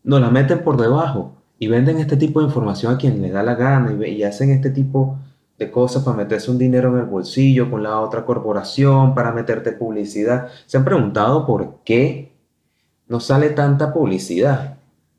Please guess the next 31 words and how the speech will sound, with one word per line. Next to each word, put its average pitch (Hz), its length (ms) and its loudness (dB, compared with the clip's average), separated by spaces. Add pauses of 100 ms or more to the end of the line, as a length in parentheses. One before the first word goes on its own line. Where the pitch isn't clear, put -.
(140)
de 117 160 -4
cosas 127 340 -2
que 135 100 0
a 117 60 2
lo 98 100 -2
mejor 95 300 -4
buscamos 120 380 -2
por 117 140 -2
aquí 104 240 -4
y - 40 0
por 101 160 -4
allá? 110 380 -4 (600)
Uy, 139 240 4
y 135 140 4
le 123 80 4
doy 131 180 4
una 156 140 2
respuesta 127 380 0
sencilla 120 520 0
y 117 80 -4
nada 107 220 -4
conspiranoica: 110 720 -2
el 107 140 0
algoritmo. 92 640 -4 (1400)
Sí, 120 200 0
tan - 160 -8
sencillo 98 460 -4
como 95 200 -4
eso, - 360 -12
el 101 120 -2
algoritmo. 87 640 -4